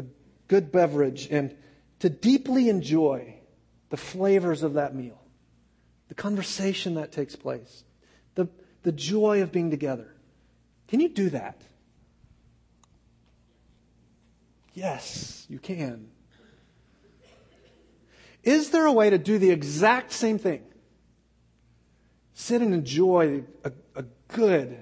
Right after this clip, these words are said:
piece of meat and some good vegetables,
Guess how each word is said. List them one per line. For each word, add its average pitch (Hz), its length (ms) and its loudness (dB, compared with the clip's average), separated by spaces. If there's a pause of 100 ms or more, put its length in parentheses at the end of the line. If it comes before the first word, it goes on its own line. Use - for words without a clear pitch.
(1600)
piece 170 360 -4
of 131 160 -6
meat 131 500 -4 (1700)
and 139 160 -14
some 151 200 -6
good 196 300 -4
vegetables, 139 1040 -8